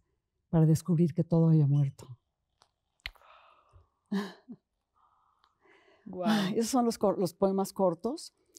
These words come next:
Speaker 1: Fíjate que yo siempre, eh, s-, siempre en mi trabajo actoral también voy por menos es más.
Speaker 2: Ujú.
Speaker 1: ¿Entiendes? Entonces son,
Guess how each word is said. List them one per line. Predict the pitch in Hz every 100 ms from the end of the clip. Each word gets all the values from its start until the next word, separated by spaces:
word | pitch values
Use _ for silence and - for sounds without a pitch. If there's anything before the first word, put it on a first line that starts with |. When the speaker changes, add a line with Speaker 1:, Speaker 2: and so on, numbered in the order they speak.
| _
Speaker 1:
Fíjate | - 240 269 233
que | 214
yo | 202 214
siempre, | 226 214 226 214 -
eh, | 190 175 165 160 160 156 147 -
s-, | - - -
siempre | - - 226 220 247 233 - _ _
en | -
mi | 190
trabajo | 175 190 190 226
actoral | 196 185 175
también | 175 180 185 180 - _ _ -
voy | 175 185 202
por | 202 - 185 185
menos | 202 208 208 202
es | 190
más. | 190 175 160 - - -
Speaker 2:
Ujú. | 233 240 220 202 _ _ _ -
Speaker 1:
¿Entiendes? | 175 175 185 185
Entonces | 190 202 196
son, | 214 214